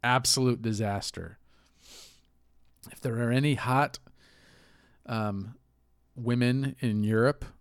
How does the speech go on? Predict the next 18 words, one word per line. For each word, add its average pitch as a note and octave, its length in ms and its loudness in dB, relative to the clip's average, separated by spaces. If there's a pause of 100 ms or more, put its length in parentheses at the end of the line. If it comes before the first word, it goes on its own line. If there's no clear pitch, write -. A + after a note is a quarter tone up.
listening B2 400 0
to A2+ 60 -4
this B2 240 0
right A#2+ 180 0
now, B2 360 -2 (680)
I A2 160 -2
am G2+ 240 -4
open B2 320 0
to A#2 60 0
be, A#2+ 200 0
to A2+ 220 -4
getting A2 280 0
married A2 400 0 (480)
just G#2 320 -2
for A2 100 -2
the F#2+ 60 -2
healthcare. - 480 -8 (880)
Um, F2+ 520 -8